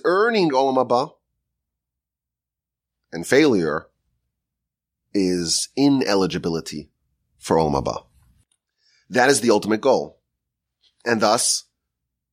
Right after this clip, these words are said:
Gehenom is a wonderful boon for humanity because it expands the population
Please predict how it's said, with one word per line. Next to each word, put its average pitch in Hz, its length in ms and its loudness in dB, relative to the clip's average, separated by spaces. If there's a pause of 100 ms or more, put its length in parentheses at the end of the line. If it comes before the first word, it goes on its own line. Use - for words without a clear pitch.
(680)
Gehenom 120 420 2
is 113 180 0
a 107 140 0
wonderful 131 840 0
boon 131 840 0 (440)
for 123 260 2
humanity 117 760 0 (1600)
because 123 420 2
it 139 160 4
expands 147 1300 0 (840)
the 117 140 -4
population 120 1300 0